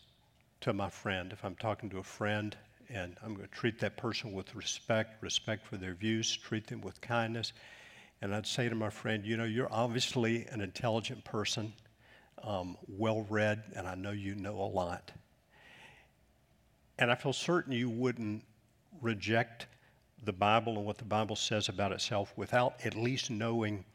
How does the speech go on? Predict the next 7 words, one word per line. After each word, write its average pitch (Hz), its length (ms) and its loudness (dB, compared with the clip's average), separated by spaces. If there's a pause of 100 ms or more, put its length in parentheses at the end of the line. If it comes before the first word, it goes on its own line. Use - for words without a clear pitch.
(920)
the 113 180 -2
main 117 200 6
purpose - 480 0
for - 300 -2
which - 340 -2 (140)
it's - 280 -4
written. 101 380 -2